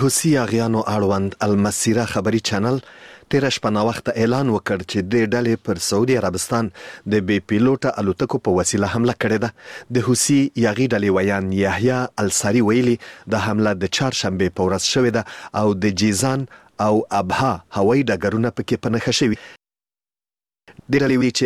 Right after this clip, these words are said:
بې پیلوټه الوتکې د ابها پر هوایي ډګر یو کروز میزایل توغولی دی. د سعودي عربستان په مشرۍ ائتلاف چې په یمن کې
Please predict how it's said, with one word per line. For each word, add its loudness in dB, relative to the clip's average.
بې 2
پیلوټه 2
الوتکې 0
د 0
ابها 0
پر -2
هوایي 2
ډګر 0
یو 4
کروز 2
میزایل 0
توغولی 2
دی. 0
د 2
سعودي 2
عربستان -2
په 0
مشرۍ 0
ائتلاف 0
چې 0
په 0
یمن 0
کې -2